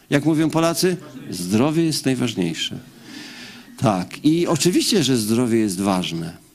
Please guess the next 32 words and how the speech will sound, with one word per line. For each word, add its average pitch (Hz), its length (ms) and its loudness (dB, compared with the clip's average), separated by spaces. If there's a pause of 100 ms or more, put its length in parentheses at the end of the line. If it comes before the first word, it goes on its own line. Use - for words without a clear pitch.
(920)
ale 110 360 0
z - 180 -4
perspektywy 110 920 -2 (520)
prawdy 113 560 0
biblijnej 98 840 0 (420)
to 98 140 -2
nie 98 220 2
jest 143 240 -2
najważniejsze. 143 800 -2 (560)
Nie 139 100 4
myślcie, 156 400 2 (420)
proszę, 110 500 2
i, 104 60 2
i 85 320 2 (560)
nie 104 140 2
idźcie 110 300 -2
w - 60 -4
tą 110 140 2
stronę 107 380 0
myślami, 104 460 0
że 98 180 0 (500)
ja 104 100 2
bym 101 120 2
chciał 98 240 0
być 98 200 0
chory. 95 320 0
Nie, 127 160 2
ja 113 120 0
nie 254 120 2
chcę - 200 -2
być 95 200 -2
chory. 87 400 -4